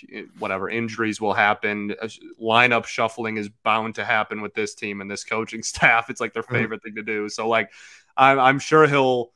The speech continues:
Speaker 1: you know, on opening night, if he's three C, I'm sure by, you know, American Thanksgiving, he's gonna be,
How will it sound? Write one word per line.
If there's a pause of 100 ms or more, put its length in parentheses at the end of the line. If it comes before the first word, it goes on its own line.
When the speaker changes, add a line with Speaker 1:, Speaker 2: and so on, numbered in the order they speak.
(400)
Speaker 1:
you
know,
on
opening
night,
if
he's
three
C,
I'm
sure
by,
you
know,
American
Thanksgiving,
he's
gonna
be,